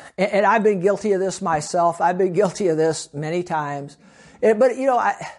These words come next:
I kinda joke a little bit about it, but, you know, there's no, <laughs> really not a joking matter, because if we want God to forgive us completely and totally, we need to forgive others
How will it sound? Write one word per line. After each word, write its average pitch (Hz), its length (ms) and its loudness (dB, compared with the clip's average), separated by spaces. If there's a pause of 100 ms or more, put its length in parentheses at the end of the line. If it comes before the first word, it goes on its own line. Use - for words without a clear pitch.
(400)
I 180 60 -6
kinda 220 460 -2 (400)
joke 175 300 2
a 175 40 -4
little 165 180 -2
bit 156 140 -4
about 151 280 -4
it, 175 100 -12
but, 185 140 -4
you 202 80 -4
know, 226 140 2
there's 185 200 0
no, 226 160 2
<laughs> - 100 -2
really 269 260 0
not 208 180 -2
a 180 40 0
joking 185 400 -4
matter, 214 340 -2 (260)
because 208 260 2
if 196 120 0
we 254 100 0
want 254 220 0
God 220 260 2
to 196 60 -2
forgive 190 420 -4
us 208 480 0 (140)
completely 320 600 -2
and 311 120 -6
totally, 208 560 0 (300)
we 240 240 -4
need 233 200 -4
to 220 80 2
forgive 208 400 0
others 160 440 0